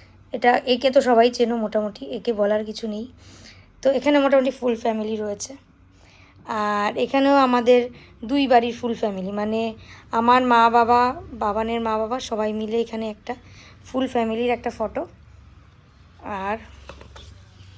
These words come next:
আর এগুলো হচ্ছে আমাদের লাস্টে তোলা ফটোশ্যুট করা, তো ফটোগুলো রয়েছে। এইগুলো যখন করি তখন বাজে রাত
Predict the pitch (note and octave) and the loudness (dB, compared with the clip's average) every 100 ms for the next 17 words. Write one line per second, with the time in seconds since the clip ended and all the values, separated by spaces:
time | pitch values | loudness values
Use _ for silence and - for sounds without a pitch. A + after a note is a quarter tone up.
0 | - _ _ _ - - - A#3+ A#3+ A#3+ | -20 _ _ _ -20 -20 -6 0 2 4
1 | B3 B3 B3+ A3+ G#3+ A3+ A3 G3+ G3 - | 2 4 2 2 0 2 0 -2 -4 -4
2 | A#3 A#3 A3+ A3+ A3 A3 G#3+ G3+ G#3+ A3+ | -2 -2 -4 -2 0 -2 -4 -6 -10 -14
3 | - G#3+ A3 - _ - - _ - - | -8 -6 -6 -12 _ -20 -20 _ -10 -4
4 | A3+ A3+ A3 A3 G#3+ G3+ - E4+ _ _ | -2 -2 0 0 -2 -4 -12 -16 _ _
5 | _ _ _ _ - - - - _ _ | _ _ _ _ -20 -20 -20 -20 _ _
6 | _ _ _ _ _ - - - - - | _ _ _ _ _ -20 -20 -20 -20 -20
7 | - - _ _ _ _ _ _ _ _ | -20 -20 _ _ _ _ _ _ _ _
8 | _ - _ - _ - B3+ C4+ D4 D#4 | _ -20 _ -20 _ -10 -6 -2 2 4
9 | D4 D4 D4 C#4+ C4 C#4 C4+ A3+ C4 C4 | 4 4 2 4 4 4 0 2 -2 2
10 | A#3+ A3 B3 A3+ G#3+ | 2 4 2 4 2